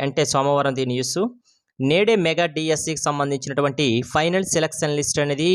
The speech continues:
విడుదల జరుగుతుందని మనకి నిన్న already ప్రెస్ మీట్‌లో మనకి, ఆ, కృష్ణారెడ్డి గారు చెప్పడం జరిగింది, కన్వీనర్ గారు. అయితే ఈ యొక్క విడుదల అనేది ఏ టైంలో రిలీజ్ అవుతుందనేది మనకి ప్రెస్ నోట్లో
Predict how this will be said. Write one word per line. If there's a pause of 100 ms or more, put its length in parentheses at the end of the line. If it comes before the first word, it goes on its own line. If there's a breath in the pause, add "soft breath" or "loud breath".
విడుదల
జరుగుతుందని
మనకి (560 loud breath)
నిన్న
already
ప్రెస్
మీట్‌లో
మనకి, (440 loud breath)
ఆ,
కృష్ణారెడ్డి
గారు
చెప్పడం
జరిగింది,
కన్వీనర్
గారు. (420)
అయితే (680)
ఈ
యొక్క
విడుదల
అనేది (680)
ఏ
టైంలో
రిలీజ్
అవుతుందనేది
మనకి (120)
ప్రెస్
నోట్లో